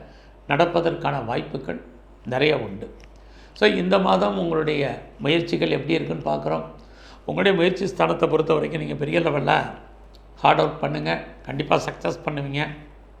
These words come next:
உங்களை நீங்களே பெரிய லெவல்ல டெவலப் பண்ணுவீங்க, அப்டேட் பண்ணுவீங்க, இதெல்லாம் இருக்கு. இந்த மாதத்துல பார்த்தீங்கன்னா, மெயினா உங்களுடைய தேடுதல், சர்ச்சஸ் என்பது இருந்துக்கிட்டே இருக்கணும்.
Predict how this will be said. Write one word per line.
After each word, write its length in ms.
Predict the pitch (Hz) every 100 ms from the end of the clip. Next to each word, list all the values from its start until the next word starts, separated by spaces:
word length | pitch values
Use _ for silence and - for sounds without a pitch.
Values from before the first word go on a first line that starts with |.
| - - - - - - - - -
உங்களை 320 | 151 175 196
நீங்களே 360 | 160 170 180 165
பெரிய 240 | 156 175
லெவல்ல 300 | 160 156 156
டெவலப் 340 | 143 165 170
பண்ணுவீங்க, 300 | 143 151 156
அப்டேட் 340 | 151 127 151 -
பண்ணுவீங்க, 420 | 139 135 127 - - - - - - - - -
இதெல்லாம் 340 | - 139 143
இருக்கு. 460 | 147 127 - 143 - - - - - -
இந்த 200 | 156 151
மாதத்துல 340 | 156 190 190
பார்த்தீங்கன்னா, 400 | 185 170 180 190
மெயினா 240 | 151 165 -
உங்களுடைய 580 | 185 151 143 135 131
தேடுதல், 540 | - 185 190 175 - - -
சர்ச்சஸ் 400 | 180 190 202 190
என்பது 300 | - 156 156 147
இருந்துக்கிட்டே 440 | 143 147 143 143
இருக்கணும். 360 | 127 - 101